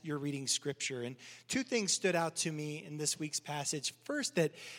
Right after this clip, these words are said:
uh, there's this person, Herod, who sought to see Jesus because of the miracles. Um, he s-, it says that Herod thought that maybe this person doing these miracles and, and leading this group of people was John.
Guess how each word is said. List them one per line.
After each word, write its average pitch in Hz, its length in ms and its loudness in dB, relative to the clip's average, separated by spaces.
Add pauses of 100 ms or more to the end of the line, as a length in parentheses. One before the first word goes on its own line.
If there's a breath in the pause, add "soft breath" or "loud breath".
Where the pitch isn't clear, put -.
(140 loud breath)
uh, 175 120 6
there's 180 280 6
this 180 200 4
person, 214 400 2
Herod, 160 500 2 (260)
who 165 140 2
sought 190 520 6
to 170 80 0
see 175 220 0
Jesus 143 500 -2
because 151 380 0
of 143 80 0
the 143 100 2
miracles. 135 580 -2 (500 loud breath)
Um, 147 460 2
he - 180 -2
s-, 170 180 4
it 175 160 4
says 185 220 4
that 170 200 6
Herod 202 440 4
thought 185 280 4
that 165 140 0
maybe 175 500 2
this 160 160 2
person 180 380 2
doing 170 280 2
these 160 200 -6
miracles 180 600 0
and, 139 120 -6 (300 loud breath)
and 143 180 -2
leading 180 360 2
this 165 200 2
group 175 240 -2
of 156 120 -6
people 208 480 -2
was 156 220 2
John. 165 460 2